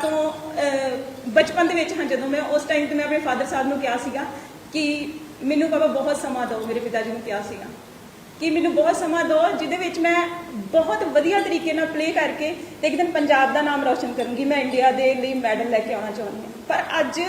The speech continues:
ਉਹ ਸਾਰੀਆਂ ਚੀਜ਼ਾਂ ਖਤਮ ਹੁੰਦੀਆਂ ਮੈਨੂੰ ਨਜ਼ਰ ਆ ਰਹੀਆਂ ਨੇ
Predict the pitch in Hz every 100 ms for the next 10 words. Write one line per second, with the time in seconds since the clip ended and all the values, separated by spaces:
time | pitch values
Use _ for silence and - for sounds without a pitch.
0 | 349 - - - - - 381 381 349 339
1 | 381 359 330 320 339 339 339 - 339 -
2 | - - - - - - 359 302 262 269
3 | 269 262 233 233 214 185 202 -